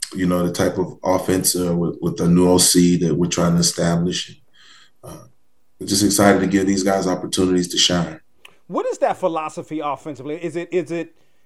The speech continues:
Speaker 2: different from, from last year? And talk about the offensive coordinator and what he brings to the table.
Speaker 1: Score in the red zone. <laughs>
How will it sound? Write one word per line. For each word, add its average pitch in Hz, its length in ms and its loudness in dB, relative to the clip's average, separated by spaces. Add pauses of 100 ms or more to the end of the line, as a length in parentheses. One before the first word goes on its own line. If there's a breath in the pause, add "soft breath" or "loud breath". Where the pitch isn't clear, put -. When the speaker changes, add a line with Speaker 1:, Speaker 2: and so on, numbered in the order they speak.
(260)
Speaker 2:
different 214 400 -6
from, 170 400 -6
from 151 220 -8
last 170 420 -4
year? 208 140 -4
And 175 100 -6
talk 214 240 -2
about 165 300 -2
the 165 120 -8
offensive 156 480 -6
coordinator 147 460 -8
and 131 100 -14
what 139 140 -8
he 131 60 -12
brings 123 300 -14
to 127 100 -16
the 101 80 -18
table. 107 200 -12
Speaker 1:
Score 131 540 8
in 117 80 10
the 107 100 8
red 107 380 8
zone. 78 420 -4 (380)
<laughs> - 20 -18